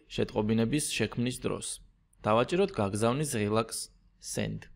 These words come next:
გადავინაცვლოთ საქაღალდეში Send,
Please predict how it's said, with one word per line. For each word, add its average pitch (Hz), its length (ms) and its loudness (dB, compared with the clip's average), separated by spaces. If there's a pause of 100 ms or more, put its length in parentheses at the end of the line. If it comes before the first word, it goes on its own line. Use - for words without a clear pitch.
(3250)
გადავინაცვლოთ 123 760 0 (280)
საქაღალდეში 113 880 2
Send, 151 520 2